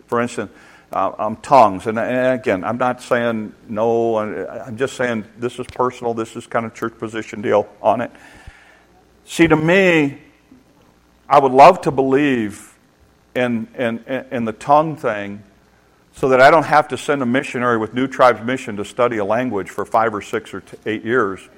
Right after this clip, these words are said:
in an unknown language in order to be able to walk in and share the gospel.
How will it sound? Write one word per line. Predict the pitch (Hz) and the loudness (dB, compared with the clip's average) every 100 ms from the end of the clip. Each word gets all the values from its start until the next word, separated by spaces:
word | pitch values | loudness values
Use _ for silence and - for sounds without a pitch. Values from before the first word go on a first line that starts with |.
| _ - - _ - | _ -20 -20 _ -12
in | 107 | -6
an | 107 98 - | -4 -4 0
unknown | 123 120 113 104 | 2 2 0 2
language | 123 135 104 87 | 0 0 -4 -6
in | 104 | -2
order | 113 107 | -2 -2
to | 101 | -2
be | 110 | -4
able | 104 | -4
to | 98 | 4
walk | 107 107 | 4 4
in | 110 | -2
and | 101 | -10
share | - 104 | -6 -6
the | |
gospel. | 98 131 - - | -2 -4 -6 -16